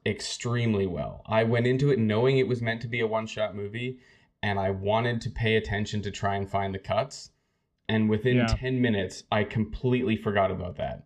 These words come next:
Speaker 2: <laughs> Yeah, actually, I was doing the same thing 'cause I, I forgot that the movie was, was a one-shot thing 'cause I was, it took me a little while to even realize it because I was, I was pretty much invested right away. And then I was like,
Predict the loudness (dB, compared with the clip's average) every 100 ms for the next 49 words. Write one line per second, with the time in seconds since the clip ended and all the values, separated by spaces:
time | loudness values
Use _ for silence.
0 | -6 -4 0 2 2 0 -2 -2 -2 0
1 | 0 2 0 0 0 -2 -4 -4 -4 -4
2 | -4 -2 -2 -2 0 -2 -2 -4 -2 -4
3 | -4 -6 -2 -2 -2 -2 -4 -6 -12 -12
4 | -6 -2 -2 -2 -2 -2 -4 -4 -4 -6
5 | -4 -4 -2 -2 -6 _ _ -6 -2 0
6 | 2 0 2 0 0 0 -2 -4 -6 -6
7 | -8 -10 -6 -4 -4 -4 -6 -8 -8 -8
8 | -10 -14 -20 _ -12 -10 -8 -6 -4 -6
9 | -8 -12 -14 -14 -16 -12 -12 -12 -12 -12
10 | -12 -14 _ _ _ _ _ _ _ _
11 | -2 0 0 -2 -2 -6 -6